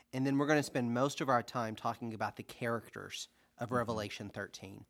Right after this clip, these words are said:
Speaker 1: W-, when you look at the structure of Revelation twelve through fifteen, I think both of us would see Revelation twelve through fifteen as a m-,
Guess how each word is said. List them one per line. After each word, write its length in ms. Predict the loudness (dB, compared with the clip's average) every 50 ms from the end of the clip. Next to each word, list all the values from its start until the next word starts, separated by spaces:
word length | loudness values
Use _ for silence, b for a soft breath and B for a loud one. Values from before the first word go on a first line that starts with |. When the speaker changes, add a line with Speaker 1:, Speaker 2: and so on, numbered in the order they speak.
| B B B B B B B B B
Speaker 1:
W-, 200 | -6 -6 -4 2
when 160 | 6 6 8 8
you 120 | 8 8
look 180 | 6 6 4 2
at 80 | 0
the 80 | 0 0
structure 680 | -2 0 2 2 2 2 0 -4 -2 -2 -2 -2 -4 -4
of 220 | -2 -2 -2 -2
Revelation 640 | -2 -2 -2 -2 0 0 -2 -2 -2 -4 -6 -8 -8
twelve 300 | -6 -4 -2 -2 -2 -4
through 140 | -6 -10
fifteen, 640 | -8 -8 -10 -12 -12 -12 -12 -10 -8 -8 -8 -8 -6 -4
I 80 | -4
think 220 | -2 -2 0 4 4
both 180 | 4 4 4
of 140 | 0 -2 0
us 200 | 0 -2 -2 -4
would 120 | -8 -10
see 240 | -8 -8 -6 -6 -6
Revelation 640 | -6 -4 -4 -2 -2 0 0 0 -2 -2 -6 -8 -8
twelve 260 | -6 -4 -4 -4 -4
through 180 | -4 -8 -10 -10
fifteen 680 | -8 -8 -10 -10 -10 -12 -8 -6 -6 -6 -6 -6 -8 -8
as 280 | -6 -6 -6 -6 -6 -8
a 140 | -10 -10 -10
m-, 200 | -10 -10 -14